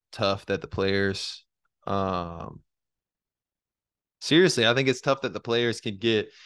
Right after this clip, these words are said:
these technical fouls and these fines and stuff like that, and the refs can take money out of their pockets, and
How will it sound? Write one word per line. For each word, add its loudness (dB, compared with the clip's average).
these -2
technical -2
fouls 2
and -2
these -6
fines -2
and -8
stuff -2
like -4
that, 0
and -14
the -10
refs -4
can -10
take -4
money -4
out -4
of -4
their -6
pockets, -4
and -8